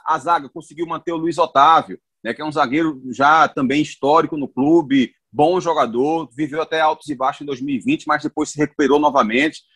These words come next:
É, foi em busca do Bruno Pacheco, que tinha feito um,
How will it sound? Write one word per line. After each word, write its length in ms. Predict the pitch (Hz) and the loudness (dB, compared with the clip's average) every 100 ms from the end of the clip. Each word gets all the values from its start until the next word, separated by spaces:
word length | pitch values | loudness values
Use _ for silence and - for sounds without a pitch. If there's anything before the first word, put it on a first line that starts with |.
| _ 120 | _ 2
É, 240 | 139 131 | 2 2
foi 180 | 185 196 | 0 0
em 60 | |
busca 200 | 185 190 | 0 0
do 80 | 180 | -2
Bruno 240 | 156 185 185 | 0 -2 0
Pacheco, 460 | 160 - 160 185 | -2 -2 -6 -6
que 140 | _ - | _ -12
tinha 140 | 156 | -10
feito 240 | 165 160 165 | -8 -8 -4
um, 240 | 147 | -2